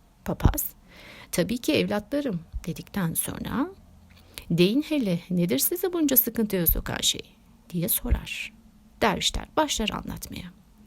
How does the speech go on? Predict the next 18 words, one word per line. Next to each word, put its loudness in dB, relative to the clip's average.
"Efendi 2
Hazretleri, -2
biz 0
sizinle 2
ne 2
zaman 2
karşı -4
karşıya -2
gelsek -4
başınızda 2
tarikat -4
tacı 0
yerine 2
papaz 0
kukulatası -2
görüyoruz. -4
Kendimizden 2
utanıyoruz. 2